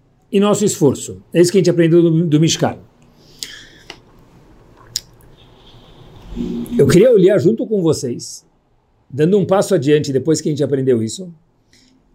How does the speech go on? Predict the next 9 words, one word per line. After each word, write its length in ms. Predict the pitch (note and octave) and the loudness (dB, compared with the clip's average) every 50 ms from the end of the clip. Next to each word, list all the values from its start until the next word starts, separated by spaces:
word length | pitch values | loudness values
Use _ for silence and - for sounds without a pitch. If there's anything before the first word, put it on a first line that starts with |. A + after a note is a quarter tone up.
| _ _ _ _ - | _ _ _ _ 0
os 220 | E3 D#3 C3+ A2+ | 2 2 2 2
grandes 440 | C3+ A#2+ E3+ G#3 B3+ C#4+ D4 B3+ - | 2 2 4 4 4 2 0 -2 -4
personagens 720 | - - G3 E3+ - - F3+ E3+ E3 D#3+ C#3+ D#3 - - | 0 0 0 0 0 -2 -2 0 0 0 0 0 -2 -4
que 140 | - - C3+ | -8 -10 -12
criaram 680 | - - - E3 E3+ E3 E3+ G3 G#3+ G#3 F#3+ E3 D3+ | -8 0 2 4 6 6 6 4 4 4 2 2 2
o 180 | - - F3 D#3 | 0 -2 -2 -2
nosso 340 | D#3+ F3+ F3 - - D#3+ | 0 0 -2 0 -2 -2
povo, 360 | - - F#3+ F3 D3+ A2 G#2+ G#2+ | 0 4 4 4 4 4 0 -6
Bnei 680 | G#2 G#2+ A2+ D3 D#3 D#3+ F#3 G3 F3 C3+ A2 - | -6 0 2 2 4 4 2 2 2 0 -2 -6